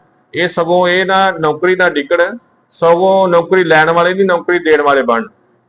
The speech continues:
ਤੇ ਨੌਕਰੀ ਦੇਣ ਵਾਲੇ ਕਿੱਦਾਂ ਬਣਨਗੇ? ਜਦੋਂ ਕੋਈ ਕਾਰੋਬਾਰ ਕਰਨਗੇ, ਠੀਕ ਆ। ਕਿਉਂਕਿ ਕਾਰੋਬਾਰ, ਬਿਜ਼ਨਸ ਆਪਾਂ ਜਿਹਨੂੰ ਕਹਿ ਦਿੰਦੇ ਆ, ਉਹ ਜਦੋਂ ਤੁਸੀਂ ਕਰਦੇ ਹੋ ਤਾਂ ਉਹਦੀ ਕੋਈ ਲਿਮਟ ਨਹੀਂ, ਤੁਸੀਂ ਆਪਣੇ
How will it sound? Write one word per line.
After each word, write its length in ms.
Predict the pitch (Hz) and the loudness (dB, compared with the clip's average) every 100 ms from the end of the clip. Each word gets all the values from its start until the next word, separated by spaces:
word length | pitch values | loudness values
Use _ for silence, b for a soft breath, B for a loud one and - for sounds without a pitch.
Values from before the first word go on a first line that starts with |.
| _ _ _ _ | _ _ _ _
ਤੇ 80 | 151 | -4
ਨੌਕਰੀ 340 | 160 156 185 | -4 -2 -2
ਦੇਣ 180 | 180 180 | 0 0
ਵਾਲੇ 180 | 180 180 | 2 0
ਕਿੱਦਾਂ 300 | 180 170 175 | 0 0 0
ਬਣਨਗੇ? 340 | 175 180 190 | 0 0 0
ਜਦੋਂ 220 | 180 175 | -2 -2
ਕੋਈ 140 | 175 175 | -2 0
ਕਾਰੋਬਾਰ 480 | 165 147 147 147 135 | 2 2 2 2 2
ਕਰਨਗੇ, 440 | 127 120 117 95 - _ _ _ | -2 -2 -4 -4 -8 _ _ _
ਠੀਕ 120 | 143 | -6
ਆ। 100 | 202 214 - _ _ _ _ _ | -4 -4 -10 _ _ _ _ _
ਕਿਉਂਕਿ 220 | 151 180 | -2 0
ਕਾਰੋਬਾਰ, 600 | 190 170 170 180 185 190 196 202 196 - _ _ _ 113 | 2 2 4 4 4 4 4 2 0 -4 _ _ _ -10
ਬਿਜ਼ਨਸ 480 | 117 143 170 175 185 | -4 -2 0 0 0
ਆਪਾਂ 200 | 180 170 | 0 0
ਜਿਹਨੂੰ 220 | 175 180 | -2 0
ਕਹਿ 180 | 160 156 | 0 0
ਦਿੰਦੇ 240 | 151 147 | -2 -2
ਆ, 140 | 143 127 _ _ _ _ _ _ _ _ | -2 -6 _ _ _ _ _ _ _ _
ਉਹ 420 | 160 202 214 214 | 2 4 6 6
ਜਦੋਂ 260 | 180 180 196 | 2 0 0
ਤੁਸੀਂ 160 | 196 | -2
ਕਰਦੇ 360 | 190 165 160 190 | 2 0 2 -2
ਹੋ 60 | 196 | 0
ਤਾਂ 80 | |
ਉਹਦੀ 120 | 190 190 | 0 2
ਕੋਈ 160 | 185 | 2
ਲਿਮਟ 280 | 151 156 170 | 2 0 0
ਨਹੀਂ, 140 | 170 180 | -4 -2
ਤੁਸੀਂ 300 | 180 180 175 | -2 0 0
ਆਪਣੇ 540 | 156 175 180 185 180 | 0 0 0 0 -2